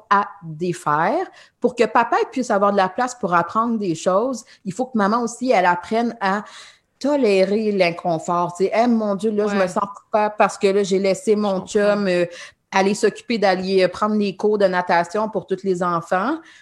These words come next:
Speaker 1: Mais en même temps, il faut apprendre à tolérer ça parce que plus on apprend à le tolérer, puis plus on enlève cette culpabilité-là. Oui, je perds un peu de contrôle,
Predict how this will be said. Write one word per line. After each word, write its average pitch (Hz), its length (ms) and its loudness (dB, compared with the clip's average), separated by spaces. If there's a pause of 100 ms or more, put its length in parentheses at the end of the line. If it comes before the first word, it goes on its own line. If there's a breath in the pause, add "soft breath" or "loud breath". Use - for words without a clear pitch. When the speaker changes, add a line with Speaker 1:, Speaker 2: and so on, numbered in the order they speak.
Speaker 1:
Mais 185 120 0
en 190 60 2
même 190 200 0
temps, 269 100 0
il 269 100 0
faut 214 140 -2
apprendre 233 340 0
à 185 100 -2
tolérer 214 500 -2
ça 262 160 -6
parce 202 160 -6
que - 80 -4
plus 185 240 -6
on 262 160 0
apprend 196 260 -2
à 202 60 0
le 185 60 -8
tolérer, 175 440 -4
puis 240 140 -16
plus 233 160 -2
on 220 100 -2
enlève 185 220 -2
cette 220 160 -6
culpabilité-là. 170 840 -6 (320 loud breath)
Oui, 247 420 -2
je - 60 -14
perds 196 220 0
un 196 80 0
peu 190 160 -6
de - 80 -20
contrôle, 202 760 -2